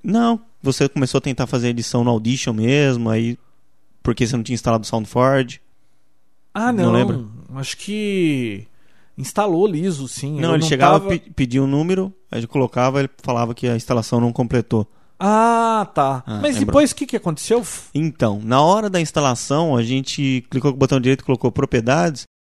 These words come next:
Speaker 1: e colocou em modo de compatibilidade pro X P S P dois. Antes de instalar, você fala que aquela instalação é com modo de compatibilidade X P.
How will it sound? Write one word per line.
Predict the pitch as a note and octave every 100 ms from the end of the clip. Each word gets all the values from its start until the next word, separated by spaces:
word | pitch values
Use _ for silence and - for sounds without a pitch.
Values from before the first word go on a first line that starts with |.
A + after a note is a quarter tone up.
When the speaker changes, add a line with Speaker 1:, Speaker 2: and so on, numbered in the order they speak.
| -
Speaker 1:
e | B2
colocou | D3 C#3+ D#3+
em |
modo | D3+ C#3 E3 F3
de | D#3
compatibilidade | E3 C#3+ C#3 - B2+ B2 A#2 A#2+ C3+ D3+
pro | - D#3+
X | - D3+
P | C3 C3
S | B2+
P | -
dois. | D#3 A2+ G#2+ - _
Antes | F3 G3+
de | E3+
instalar, | E3+ D3 A#2+ C3+
você | D#3 -
fala | - C3 C3
que | C3+
aquela | A#2 C#3 C3+
instalação | B2+ - A#2 - C3+ D#3+ - _ _ _ _
é | A#2+
com | B2 D3
modo | B2 B2+
de |
compatibilidade | B2+ B2+ - B2+ A#2+ A2 A2+
X | D3 C#3
P. | A#2